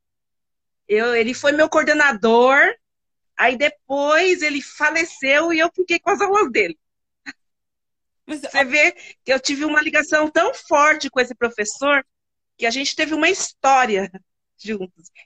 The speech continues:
Speaker 1: Desde a minha adolescência, ele passou pela minha adolescência, pela minha graduação, foi, ele, eu aprendi muito com ele nas aulas. Depois eu tive a oportunidade de estar no lugar dele quando ele desencarnou.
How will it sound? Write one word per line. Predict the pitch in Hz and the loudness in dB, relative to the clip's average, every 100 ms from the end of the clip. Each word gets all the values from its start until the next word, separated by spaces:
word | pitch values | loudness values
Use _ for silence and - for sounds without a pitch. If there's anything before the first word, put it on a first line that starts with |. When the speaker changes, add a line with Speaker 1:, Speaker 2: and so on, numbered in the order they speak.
| _ | _
Speaker 1:
Desde | 180 180 277 381 427 381 339 | -6 0 2 4 2 0 0
a | 381 392 | 0 2
minha | 392 440 381 349 - | 0 -2 -4 -12 -2
adolescência, | 240 269 311 349 370 - 294 294 339 - 453 453 _ _ _ | 0 2 2 0 -2 -6 -2 0 -2 -6 -10 -10 _ _ _
ele | 208 233 | -6 -4
passou | - 262 262 277 277 269 233 | -2 -2 -2 0 2 2 0
pela | 247 247 | -2 -2
minha | 262 | -2
adolescência, | 254 247 240 - - 233 262 320 - - _ _ _ _ | 0 2 0 -4 -8 -6 -6 -4 -4 -6 _ _ _ _
pela | 226 247 | -2 0
minha | 247 262 | 0 0
graduação, | 247 240 226 240 240 - - - 214 220 254 285 320 339 _ _ _ | 2 0 2 0 -2 -6 -12 -4 -2 0 0 0 -4 -8 _ _ _
foi, | 226 226 226 226 214 202 185 _ _ | -4 -2 -2 -4 -6 -8 -10 _ _
ele, | 214 | 0
eu | 226 | 0
aprendi | 233 247 214 269 | 0 -2 -2 -2
muito | 247 269 320 - | -2 -2 -6 -10
com | 240 226 | -4 2
ele | 226 214 208 185 | 2 0 -6 -4
nas | 185 185 170 | -4 -4 -2
aulas. | 190 233 262 | 0 2 0
Depois | 285 302 294 | -4 -4 -4
eu | 349 - _ _ _ | -4 -6 _ _ _
tive | - 269 | -12 -2
a | 302 | -2
oportunidade | 311 330 320 320 233 240 294 381 | -2 -6 -4 -4 -2 0 2 2
de | 247 | -2
estar | 302 - 269 302 330 | -8 -4 0 2 2
no | 311 | 0
lugar | 277 269 247 | 0 0 0
dele | 240 262 | -2 -6
quando | - 254 | -6 -6
ele | 240 233 | -6 -6
desencarnou. | - 196 220 233 214 190 190 170 | -16 -16 -10 -4 -4 -4 -6 -8